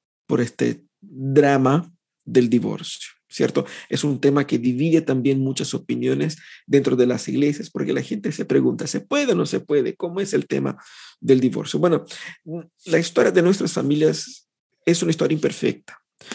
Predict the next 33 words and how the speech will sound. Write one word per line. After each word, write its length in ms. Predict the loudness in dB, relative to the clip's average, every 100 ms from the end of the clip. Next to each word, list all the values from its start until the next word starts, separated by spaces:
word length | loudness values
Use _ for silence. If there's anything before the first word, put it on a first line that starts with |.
| -6 2
Cuando 220 | 4 6
vamos 280 | 6 4 4
a 60 |
las 160 | 2 0
Escrituras 540 | -2 0 4 4 4
y 60 | 0
encontramos 460 | 0 2 4 6
las 160 | 4 4
historias 280 | 4 6 6
de 80 | 4
las 120 | 0
personas 400 | -6 -4 -2 -2 -4 -6 -6
en 120 | -4
las 120 | -2
Escrituras, 540 | -4 -6 2 2 2 -4 -20 -8
encontramos 520 | -4 -2 0 2 0 0
también 260 | -2 -2
historias 540 | 0 4 4 0 -10 _ _ _ 2
igualmente 480 | 4 4 2 -2 -4
imperfectas, 920 | -4 -6 -8 -12 -14 -20 -20 -20 _
¿cierto? 500 | -8 -4 -2 -2 -4 -6 -18 -20 -16
Historias 400 | -4 0 4 4
de 120 | 2 -2
separación, 720 | -4 -4 -4 0 6 6 6
de 100 | 0
traición, 760 | -4 -6 -2 6 8 8 4 -4
historias 280 | -6 -6
de 60 | -6
abandono, 580 | -6 2 4 4 2 -4
historias 360 | -8 -6 -4
de... 180 | -6 -10 -14 -20 -20 -20 -20 -20 _
Es 180 | -2 2
decir, 360 | 2 0 -6